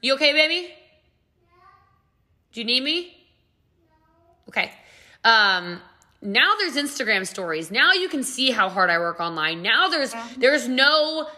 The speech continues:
Speaker 1: it's not just phone calls, you know? And so, uh, but she really blazed the path there. And then I'm just so grateful that she picked up the phone that day and called,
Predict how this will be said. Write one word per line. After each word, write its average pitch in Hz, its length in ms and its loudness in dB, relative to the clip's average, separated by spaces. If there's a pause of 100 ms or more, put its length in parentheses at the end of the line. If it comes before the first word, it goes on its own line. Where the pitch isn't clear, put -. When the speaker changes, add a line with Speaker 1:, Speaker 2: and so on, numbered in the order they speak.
(120)
Speaker 1:
it's 240 120 -10
not 349 160 2
just 339 200 -6
phone 277 260 0
calls, - 540 -6 (580)
you 226 120 2
know? 226 240 2 (260)
And 240 220 0
so, 240 480 2
uh, 180 520 2
but 196 200 -4
she - 180 -8
really 233 320 -2
blazed 208 320 -4
the 190 80 -10
path 185 360 0
there. 190 260 0
And 185 120 -6
then 185 120 -6
I'm 233 260 -4
just 226 160 -10
so 202 160 -4
grateful 196 380 -6
that 175 120 -10
she 175 600 -6
picked 190 200 -6
up - 100 -10
the 180 80 -10
phone 175 260 -10
that 165 180 -10
day 165 300 -6
and 165 80 -12
called, 151 360 -8